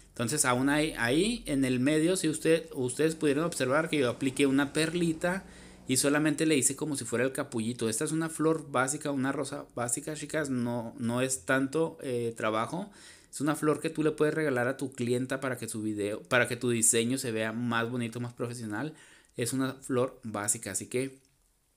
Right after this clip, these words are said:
esto lo puedes ir practicando, no es difícil hacerlo. Si yo pude, tú también vas a poder hacerlo. Entonces aquí estamos haciendo los, lo que vienen siendo las hojitas. Vamos a hacerlo como si fuera una lagrimita, una gotita de agua.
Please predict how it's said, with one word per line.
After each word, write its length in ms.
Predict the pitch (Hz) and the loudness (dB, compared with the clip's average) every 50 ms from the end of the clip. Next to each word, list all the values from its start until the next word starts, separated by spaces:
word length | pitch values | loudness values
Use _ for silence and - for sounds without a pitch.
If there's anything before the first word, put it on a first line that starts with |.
| _ - - - | _ -12 -4 0
esto 240 | 127 123 - 156 | 0 2 2 2
lo 100 | 151 147 | 2 2
puedes 160 | 147 135 131 131 | 2 0 0 0
ir 120 | 120 - | -2 -2
practicando, 580 | - 143 139 - - 117 - 117 117 120 117 113 | -2 -2 -2 -2 -4 -4 -2 -2 0 0 0 0
no 160 | 113 117 120 | 2 2 2
es 100 | 120 123 | 2 0
difícil 560 | 135 127 131 - - - 143 143 - 160 151 | 0 -4 -4 -4 -6 -4 -4 -4 -4 -4 -4
hacerlo. 480 | 120 - - 131 127 135 135 151 160 156 | -4 -4 -4 -4 -4 -2 -2 -2 -2 -2
Si 160 | - 139 127 | -2 0 2
yo 200 | 123 123 123 - | 2 2 0 0
pude, 280 | - 147 151 160 170 170 | 0 0 0 0 0 0
tú 140 | - 135 127 | -2 -4 -2
también 300 | 120 117 120 120 120 120 | -2 -2 0 0 -2 -2
vas 140 | 117 117 | -2 -4
a 100 | 123 120 | -6 -8
poder 240 | - 131 117 107 107 | -6 -4 -4 -2 -2
hacerlo. 480 | 107 - - 110 101 95 104 95 - - - - - - - - - _ _ | -4 -4 -6 -6 -8 -8 -8 -10 -12 -14 -20 -20 -20 -20 -20 -20 -20 _ _
Entonces 340 | - - 139 139 147 - 156 | -2 0 0 2 2 2 0
aquí 140 | 139 - 135 | 2 2 2
estamos 280 | 123 143 143 156 147 | 2 2 2 0 0
haciendo 280 | 151 139 127 123 127 139 | -2 -2 0 2 2 4
los, 340 | 143 147 143 131 - - - - | 4 4 2 2 -2 -6 -8 -8
lo 520 | 139 135 131 120 113 110 107 107 107 107 - | -6 -2 0 0 2 2 2 2 2 0 -2
que 160 | 113 113 113 | -2 -2 -2
vienen 260 | 110 113 110 123 131 | -2 -2 -2 -2 -2
siendo 320 | 123 139 143 131 139 143 | -2 0 0 2 2 0
las 320 | 143 143 131 117 110 - 113 | 0 0 0 0 2 0 0
hojitas. 640 | 101 - - - 123 123 - - 175 180 - - - | -2 -4 -6 -6 -6 -4 -4 -4 -2 -2 -2 -4 -4
Vamos 260 | 135 123 120 127 127 | -4 -4 -2 -2 -4
a 40 | 135 | -4
hacerlo 260 | 127 131 120 113 117 | -2 -2 0 -2 -2
como 180 | - 131 127 120 | -2 -2 -4 -4
si 80 | - | -4
fuera 180 | 117 110 113 113 | -6 -6 -4 -2
una 120 | 117 123 | 0 0
lagrimita, 580 | 127 123 123 120 110 107 104 107 113 113 - 135 | 0 0 0 0 0 -2 -2 -4 -4 -2 0 0
una 140 | 127 127 127 | 0 0 0
gotita 380 | 127 113 - - 113 - 123 | -2 -2 -4 -6 -4 -2 0
de 100 | 123 110 | 2 4
agua. 340 | 104 107 120 139 160 190 190 | 4 2 2 0 -2 -4 -6